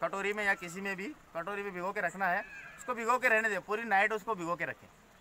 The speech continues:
मॉर्निंग में उठ के उसको पूरा निचोड़ के, जिस प्रकार से अपन चाय, चाय की छन्नी से अपन चाय छानते हैं, उस प्रकार से या तो किसी कपड़े में लपेट के उसको पूरा निचोड़ ले।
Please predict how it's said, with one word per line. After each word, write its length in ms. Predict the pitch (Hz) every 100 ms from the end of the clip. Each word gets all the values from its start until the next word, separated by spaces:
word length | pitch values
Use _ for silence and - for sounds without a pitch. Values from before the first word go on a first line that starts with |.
| - - -
मॉर्निंग 380 | 127 170 208 240
में 80 | 240
उठ 100 | 226
के 80 | 254
उसको 220 | 247 240
पूरा 280 | 214 233 240
निचोड़ 260 | 208 214 220
के, 100 | 220
जिस 140 | 208
प्रकार 260 | - 208 202
से 80 | 214
अपन 160 | 214
चाय, 320 | - 175 185 196 - - -
चाय 220 | 170 190
की 100 | 214
छन्नी 460 | - 180 185 208 214
से 140 | 214
अपन 220 | 208 202 196
चाय 280 | 180 185
छानते 320 | 175 170 165 202
हैं, 60 |
उस 100 | 190
प्रकार 300 | - 180 180
से 100 | 180
या 80 | 190
तो 60 | 190
किसी 220 | 185 196
कपड़े 260 | 165 175
में 100 | 190
लपेट 280 | 170 156 180
के 60 | 180
उसको 180 | 165 185
पूरा 260 | 196 208
निचोड़ 380 | 180 147 185 175
ले। 120 | 165